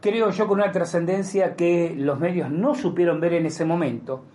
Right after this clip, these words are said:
porque el descubrimiento empírico de las ondas gravitatorias era el primer paso inevitablemente necesario para desarrollar sistemas de propulsión basado en el manejo de las ondas gravitatorias,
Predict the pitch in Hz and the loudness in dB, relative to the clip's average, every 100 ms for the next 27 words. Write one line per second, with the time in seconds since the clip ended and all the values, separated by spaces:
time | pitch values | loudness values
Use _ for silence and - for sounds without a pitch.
0 | - - - - - - 196 190 208 214 | -20 -20 -20 -20 -20 -4 -2 0 0 0
1 | 214 214 226 262 269 226 254 254 247 208 | 2 2 4 2 2 2 2 2 2 2
2 | 170 165 214 196 196 190 180 185 226 226 | 0 0 0 2 2 0 0 0 0 0
3 | 185 214 190 170 160 175 180 233 254 254 | 0 0 2 2 2 2 2 2 0 2
4 | 262 202 - 139 120 - - - 208 190 | 0 0 -2 -2 -4 -6 -20 -4 0 2
5 | 190 190 285 269 220 208 226 202 190 175 | 0 0 0 2 0 0 0 0 0 -4
6 | 180 - 214 135 131 143 - - - - | -6 0 0 2 -2 -2 -12 -20 -20 -6
7 | 196 196 196 196 196 196 220 247 180 - | 0 2 2 2 2 2 2 0 -2 -4
8 | 180 262 269 226 185 180 175 170 175 170 | -4 0 0 2 0 0 -2 0 0 -2
9 | 214 226 208 180 175 233 202 180 151 147 | 0 0 2 0 0 0 0 0 0 0
10 | 156 160 175 175 185 139 131 - 143 143 | 0 0 -2 -2 0 0 -2 -4 -4 -2
11 | 127 127 196 147 226 185 135 131 | 0 0 0 -2 0 0 0 -4